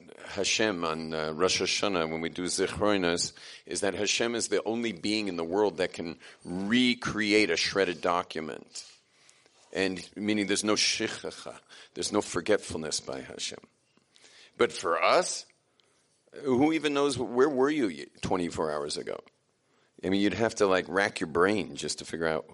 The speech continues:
where you were. Of course, twenty-four hours ago, everything seemed really important, but it's lost all its importance at this point because now you're here. I have a nice saying is that, uh, is that today,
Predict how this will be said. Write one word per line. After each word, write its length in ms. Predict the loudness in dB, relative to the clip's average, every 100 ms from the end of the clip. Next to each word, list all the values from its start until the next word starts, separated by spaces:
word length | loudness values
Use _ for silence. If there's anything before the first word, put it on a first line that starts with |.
| _ _ _
where 140 | -2
you 160 | -2 0
were. 320 | 0 0 -2 -14 -20 -20 _ -2
Of 200 | -2 2
course, 340 | 4 6 4
twenty-four 480 | 2 2 2 2 2
hours 260 | 4 2
ago, 440 | 0 0 0 2 4
everything 420 | 2 0 -4 0
seemed 320 | 2 0 -2
really 240 | -4 -2 -2
important, 540 | -4 -2 -2 -2 -10 -14 -20 -20 -20 -18 -18 -20 -6
but 200 | 0 0
it's 260 | 0 -2 0
lost 300 | 4 4 4
all 180 | 2 2
its 160 | -2
importance 680 | -6 -6 -8 -8 -10 -8 -8 -10 _ _
at 140 | -10
this 160 | -2 -2
point 340 | -2 -8 -14 -18 _ _ -20 _ _ -8
because 360 | 0 0 0
now 200 | 0 2
you're 160 | 2 0
here. 320 | -2 -4 -4 -20 _ _ _ _ -20 -20 -8
I 60 | -2
have 80 | 0
a 40 |
nice 220 | 0 0
saying 380 | 2 2 2 0
is 200 | -2 -4
that, 260 | -2 -4 -4
uh, 220 | -6 -8 -14 _ _ _
is 140 | -6 -2
that 200 | -2 0
today, 680 | -2 2 4 6 4 0